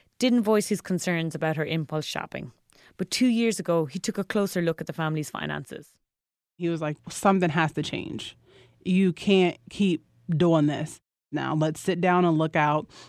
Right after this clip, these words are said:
Speaker 2: what's going out versus what's coming in, and how can we manage it so that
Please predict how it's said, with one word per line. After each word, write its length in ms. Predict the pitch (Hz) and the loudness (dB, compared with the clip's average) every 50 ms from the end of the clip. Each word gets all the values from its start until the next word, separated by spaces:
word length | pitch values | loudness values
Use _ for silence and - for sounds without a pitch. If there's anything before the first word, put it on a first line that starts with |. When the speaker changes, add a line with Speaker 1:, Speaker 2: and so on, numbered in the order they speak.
| - | -8
Speaker 2:
what's 300 | - 156 160 196 - - | -2 2 4 4 4 2
going 360 | 214 180 190 185 185 185 180 175 | 0 0 2 4 4 4 4 4
out 300 | 156 151 156 156 143 151 | 2 2 0 0 -2 -2
versus 340 | 165 170 160 - 175 156 | -2 -2 -2 -2 -2 -2
what's 300 | 156 151 156 151 - - | 0 0 -2 -2 -2 -6
coming 320 | - - 190 175 175 170 160 | -4 -2 0 2 4 4 4
in, 320 | 151 147 147 147 143 147 - - - - - | 2 2 2 0 0 -2 -4 -8 -14 -6 -2
and 100 | - - | -2 2
how 200 | 147 185 185 196 | 4 4 4 4
can 260 | - - 196 190 180 | 4 2 0 2 2
we 400 | 165 180 180 180 180 175 175 170 - - _ _ - | 2 2 2 2 2 2 0 0 -2 -6 _ _ 0
manage 420 | 170 175 175 180 175 175 160 156 | 2 4 4 6 4 4 2 2
it 100 | 170 - | -2 -4
so 220 | - - 180 170 | -2 0 0 2
that 300 | 156 165 156 156 156 - | 2 2 2 2 0 -2